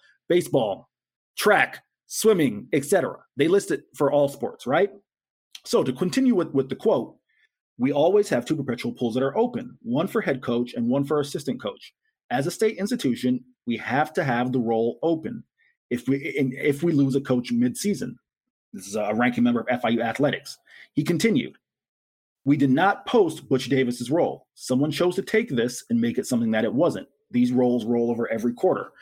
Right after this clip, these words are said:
So I went out of my way to kinda go back and search the listings, and they do indeed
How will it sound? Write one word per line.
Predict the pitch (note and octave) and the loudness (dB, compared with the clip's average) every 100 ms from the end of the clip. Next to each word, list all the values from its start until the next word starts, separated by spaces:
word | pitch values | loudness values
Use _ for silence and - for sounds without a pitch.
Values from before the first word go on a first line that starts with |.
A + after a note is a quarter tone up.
| - - | -18 -14
So | - D#3+ | 0 4
I | F#3 | 4
went | A3 | 4
out | F#3+ E3+ | 4 4
of | C3+ | 4
my | E3+ A3+ | 4 2
way | C3 A#2 A#2+ | 2 0 -2
to | A#2+ | -4
kinda | C3 B2+ | -2 -2
go | A#2 C#3+ | 0 0
back | C3+ B2+ | 0 -4
and | A#2 | -2
search | C#3 B2 | -2 0
the | B2 | 0
listings, | C#3+ - G#2 A2+ - - | 0 -2 -4 -6 -8 -8
and | D3+ C#3+ C#3+ C3+ B2 | -2 0 0 -2 -2
they | D3 | 0
do | D3+ A3+ | 2 2
indeed | G3+ F3+ C4 F3 - | 0 0 2 2 -2